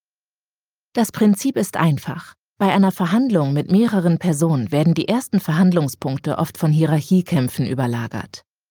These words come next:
Wenn du dafür sorgst, dass deine Hauptanliegen erst später an der Reihe sind,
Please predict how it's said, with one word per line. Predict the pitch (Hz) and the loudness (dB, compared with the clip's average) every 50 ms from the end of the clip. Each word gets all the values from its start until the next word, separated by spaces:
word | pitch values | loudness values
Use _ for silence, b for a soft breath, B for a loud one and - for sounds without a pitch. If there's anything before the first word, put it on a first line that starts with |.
| _ _ - | _ _ 0
Wenn | 208 214 | 2 4
du | 196 202 | 4 4
dafür | 185 190 180 - 196 175 | 2 0 0 0 0 0
sorgst, | 151 190 214 233 190 - - - | 0 0 0 -2 -2 -6 -6 -6
dass | 160 - | -6 -2
deine | - 156 156 160 151 143 | 0 0 2 2 2 0
Hauptanliegen | 180 226 - - 156 160 160 143 143 139 127 156 147 | -2 -4 -2 -2 0 0 0 0 0 0 -2 -2 -2
erst | - - 156 151 - - | -2 -2 -4 -4 -6 -6
später | - - 180 220 254 - 214 160 | -4 -2 -2 -2 -2 -2 -4 -2
an | - 147 | 0 0
der | 139 131 131 | 0 -2 -2
Reihe | 131 135 135 135 135 | -2 -4 -4 -4 -4
sind, | 127 - 135 127 120 - - | -6 -6 -6 -6 -8 -10 -12